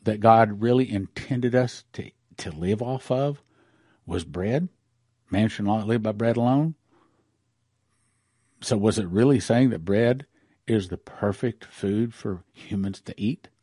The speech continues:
I have to say, since I've started eating it in the last six, nine months, it's made a lot of changes in me.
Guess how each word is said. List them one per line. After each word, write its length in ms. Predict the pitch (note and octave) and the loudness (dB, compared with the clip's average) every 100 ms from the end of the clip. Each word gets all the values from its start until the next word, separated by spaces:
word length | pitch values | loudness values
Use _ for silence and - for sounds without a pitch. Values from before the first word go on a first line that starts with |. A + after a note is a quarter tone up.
| _ _ _ _ _ _ _ _ | _ _ _ _ _ _ _ _
I 80 | - | -18
have 280 | - C3 A2+ | -8 -6 -4
to 100 | G#2+ | -8
say, 360 | - C3 A#2+ E2 | 0 2 2 0
since 320 | - F2 G2 | -6 -8 -6
I've 160 | F#2+ | -6
started 400 | - G#2+ G#2 G#2 | -6 -4 0 0
eating 280 | G#2 A#2+ F#2+ | 2 2 0
it 80 | F#2+ | -2
in 80 | F2+ | -6
the 60 | |
last 300 | F2 F#2 F#2+ | -4 -4 -4
six, 380 | - - B2+ - | -6 -2 -2 0
nine 260 | A2 A2 G2+ | 0 0 0
months, 280 | G#2+ A2 G2 | 0 -2 -4
it's 140 | G2 | -4
made 220 | F#2+ F#2+ | -2 0
a 60 | F#2 | 0
lot 200 | G2 G#2 | -2 -4
of 120 | G2 | -6
changes 400 | B2+ C#3+ A#2 F2 | -6 -6 -6 -8
in 100 | F2 | -6
me. 140 | F#2 | -6